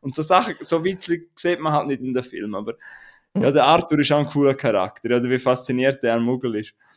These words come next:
Speaker 2: Ja, und ich mag allgemein das Warme, das Aufeinander schauen, das Familiäre und das hat der Harry völlig natürlich mit reinbeziehen. Und ich finde den Moment auf dem Gleis neun Viertel auch darum so wichtig, weil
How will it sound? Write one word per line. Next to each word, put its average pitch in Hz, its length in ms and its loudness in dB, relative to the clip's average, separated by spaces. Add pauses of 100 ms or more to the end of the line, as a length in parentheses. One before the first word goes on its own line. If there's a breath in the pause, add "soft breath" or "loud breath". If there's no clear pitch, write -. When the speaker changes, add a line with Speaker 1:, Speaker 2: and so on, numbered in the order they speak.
(120 soft breath)
Speaker 2:
Ja, 127 220 0
und - 180 -4
ich - 160 -6
mag 156 340 2
allgemein 156 460 2
das 131 220 -4 (400 soft breath)
Warme, 147 680 2
das 131 460 0
Aufeinander 143 680 2
schauen, 147 500 2
das 131 200 0
Familiäre 135 720 2
und 123 120 0
das 127 140 -4
hat - 140 -8
der 123 120 0 (120)
Harry 180 440 2 (280)
völlig 175 580 0
natürlich 156 720 2
mit 147 400 0
reinbeziehen. 156 600 0 (460 loud breath)
Und 139 80 0
ich 156 60 0
finde 185 240 -2
den 175 100 2
Moment 175 340 2
auf 151 60 -4
dem 165 100 -2
Gleis 160 280 2
neun 151 160 2
Viertel 160 400 0
auch 131 80 2
darum 175 180 0
so 180 160 -2
wichtig, 127 380 -2
weil 131 220 2